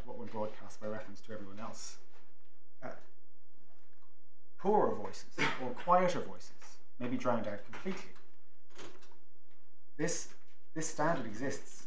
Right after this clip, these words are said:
to ensure not just that the powerful, uh, interests and powerful states have a say, it also ensures that less powerful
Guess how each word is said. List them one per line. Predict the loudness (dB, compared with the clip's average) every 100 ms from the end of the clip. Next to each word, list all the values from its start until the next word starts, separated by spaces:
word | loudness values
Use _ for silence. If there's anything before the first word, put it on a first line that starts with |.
| 0
to |
ensure | 0 0 0 0 0 -2 -2 -2 -2 0 0 0 0
not | 2 2 4
just | 2 2 0 0 0
that | 0 0 0 0 0 -2 -2 0
the |
powerful, | 0 2 4 2 2 0 0 0 0 0
uh, | 0 -2 0
interests | 0 0 -2 -2
and | -2
powerful | 0 0 0
states | 0 0 0 0 -2 -2 0 -2 -2 -2
have |
a | -2
say, | 0 0 0 0 0 0
it |
also | 0 2 0
ensures | 0 0 -2 -2 -2 0 0 -2 -2
that | 0 2
less | 2 2
powerful | 0 0 0 -2 -2